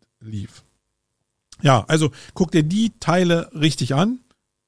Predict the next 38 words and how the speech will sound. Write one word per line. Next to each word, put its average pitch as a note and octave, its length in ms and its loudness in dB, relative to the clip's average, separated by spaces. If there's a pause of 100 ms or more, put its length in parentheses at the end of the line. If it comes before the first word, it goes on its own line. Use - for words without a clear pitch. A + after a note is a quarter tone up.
Ich G#2 200 -18
wiederhole A#2 320 4
nochmal, F3 540 0 (140)
Gehälter, A2+ 580 -2 (800)
die B2 120 4
Miete, E3+ 540 4
wenn C#3+ 180 2
sie C3 120 0
denn A#2+ 300 0
ein - 20 -2
relevanter A2+ 540 0
Faktor A#2 460 -2
in A2 100 -2
deiner G#2+ 220 -2
B G#2 200 -4
W G#2 120 -6
A G#2 220 -6
ist, E3+ 260 -6 (480)
oder E3+ 320 8
die D3+ 100 0
großen B2 400 0
Verträge. - 500 -6 (800)
Da D#3+ 200 4
kannst E3+ 320 -2
du D3+ 80 -2
als C3+ 160 -4
erstes A#2 380 -4
rangehen D3 480 0
und C#3+ 100 0
das D#3 140 2
ist E3+ 120 -6
auch B2+ 180 0
wichtig, D3 340 -2
dass C3 160 -2
du B2+ 120 -6
sie B2 180 -6
zumindest D3 360 0
hinterfragst. E3 680 0